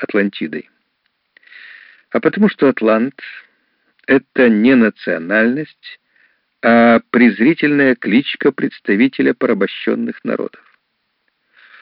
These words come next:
Скульптурное изображение раба, врага, подпирающего карниз, было символом доблести победителей и покорности побежденных.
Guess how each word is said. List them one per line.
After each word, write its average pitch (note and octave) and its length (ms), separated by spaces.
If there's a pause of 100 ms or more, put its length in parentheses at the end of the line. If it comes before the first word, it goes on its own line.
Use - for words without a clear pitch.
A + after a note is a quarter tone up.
(140)
Скульптурное C#3 760
изображение A2 580
раба, G#2 560
врага, A2 600
подпирающего G#2+ 800
карниз, G2+ 520
было G2 420 (220)
символом A#2+ 480
доблести B2+ 520
победителей A#2 720
и A#2 120
покорности A2 720
побежденных. F#2+ 800